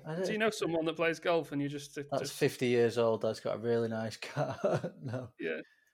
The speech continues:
Speaker 1: No, I just see it as a bit of a, like, an upper class sport.
Speaker 2: Yeah.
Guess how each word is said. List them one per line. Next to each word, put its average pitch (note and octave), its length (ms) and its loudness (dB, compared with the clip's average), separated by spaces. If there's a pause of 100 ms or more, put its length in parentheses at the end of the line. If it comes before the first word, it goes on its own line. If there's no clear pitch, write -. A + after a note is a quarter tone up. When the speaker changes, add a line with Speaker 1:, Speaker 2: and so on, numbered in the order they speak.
Speaker 1:
No, G3+ 320 6
I F#3+ 40 8
just F#3+ 260 -2
see A3 140 -2
it - 100 0
as E3+ 80 -8
a E3+ 60 -4
bit E3+ 220 0
of C#3 160 -4
a, A#2+ 300 0 (1080)
like, C3 180 -4 (100)
an B2 140 -6 (100)
upper D3 240 -6
class C#3+ 400 -4
sport. D3+ 680 -6 (1300)
Speaker 2:
Yeah. E3+ 260 0